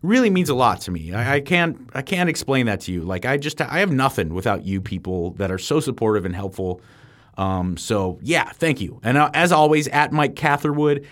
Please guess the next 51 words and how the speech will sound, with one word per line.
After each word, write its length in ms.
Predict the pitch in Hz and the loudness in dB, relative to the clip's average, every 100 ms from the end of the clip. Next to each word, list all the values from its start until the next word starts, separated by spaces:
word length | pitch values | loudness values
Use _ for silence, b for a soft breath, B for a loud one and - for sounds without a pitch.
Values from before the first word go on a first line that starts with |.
| B | B
at 320 | 131 139 - | 2 2 0
Mikey 520 | 127 131 131 127 113 | 2 2 2 0 0
Likes 400 | - 113 123 - | 0 0 0 0
You 160 | 117 107 | -2 -2
One. 680 | 80 95 131 190 285 - - - _ _ _ _ _ _ - | -2 -2 0 0 -2 -6 -14 -20 _ _ _ _ _ _ -2
Those 200 | 120 131 | 0 4
are 40 | |
my 100 | 143 | 4
socials 420 | 127 131 139 156 - | 4 4 2 0 0
for 140 | 151 | 2
both 240 | 220 196 | 4 4
Twitter 300 | - 107 95 - B B B | 2 0 0 -2 B B B
and 140 | 117 | 2
Instagram. 400 | 127 131 147 151 - B B | 2 2 0 0 -6 B B
Um, 380 | 123 123 - - 147 | 2 2 -2 -10 -4
D 260 | 165 175 | 2 4
M 120 | 202 208 | 4 4
me, 220 | 226 226 143 | 0 -2 -4
give 140 | 202 | 0
me 80 | 254 | 2
your 80 | 330 | 2
questions. 460 | 359 - 123 - - - | 0 0 -4 -10 -18 -4
I'm 160 | 170 269 | 0 4
here 120 | 311 | 4
to 60 | 165 | 4
help. 280 | 156 233 - | 4 2 0
I 60 | |
really 320 | 156 220 254 240 | 2 4 2 2
am. 160 | 110 - _ B B B | 0 -4 _ B B B
I 80 | |
can't 220 | 131 220 190 | -2 0 2
promise 280 | 190 190 | 2 4
I'll 60 | 175 | 4
get 140 | 156 | 4
back 160 | 135 135 | 2 0
to 100 | - | -2
you 140 | 139 131 | -4 -6
quickly 480 | - 143 151 214 226 - 120 | -4 -2 0 -2 -4 -8 -8
because 580 | 113 131 110 107 - - | -2 0 2 0 -6 -6
I 140 | 117 | -2
get 160 | 117 135 | 0 0
a 60 | 127 | -2
lot, 360 | 113 147 - _ b b b b _ | -4 -10 -12 _ b b b b _
but 140 | 170 | 2
I 80 | 196 | 4
really 420 | 175 196 226 214 | 2 4 4 4
do 160 | 139 196 | 4 2
want 380 | 123 127 170 - | 4 4 2 -2
to 80 | 95 | -4
help 260 | 120 - | -4 -2
people. 480 | 98 - 127 160 | -4 -2 -2 -4